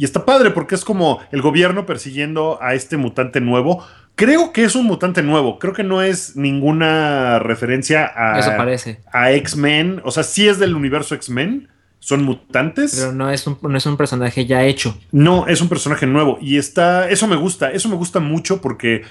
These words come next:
Speaker 1: el, el otro día le preguntaba yo a Mario: ¿por qué en las películas de superhéroes no ha habido ningún personaje original? O sea, un villano, por ejemplo, que no sea,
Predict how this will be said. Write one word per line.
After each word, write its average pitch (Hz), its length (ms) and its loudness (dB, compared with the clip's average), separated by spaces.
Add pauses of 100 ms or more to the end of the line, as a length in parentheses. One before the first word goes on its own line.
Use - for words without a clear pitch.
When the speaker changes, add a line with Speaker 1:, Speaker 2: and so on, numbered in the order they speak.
(160)
Speaker 1:
el, 156 180 2
el 175 160 2
otro 190 160 2
día 196 80 6
le 190 60 0
preguntaba 156 340 -2
yo 156 100 0
a 156 40 -6
Mario: 151 340 -2
¿por 170 200 -2
qué - 100 0
en - 80 2
las - 140 0
películas 156 680 -2
de 131 120 0
superhéroes 113 840 0 (200)
no 170 480 2
ha 208 100 4
habido 180 600 0
ningún 160 400 0
personaje 147 640 0
original? 127 640 -2 (140)
O 147 60 -6
sea, 165 220 0 (120)
un 208 120 -2
villano, 185 460 0
por 120 160 -10
ejemplo, 120 400 -10
que 127 120 -8
no 147 180 -4
sea, 151 320 -4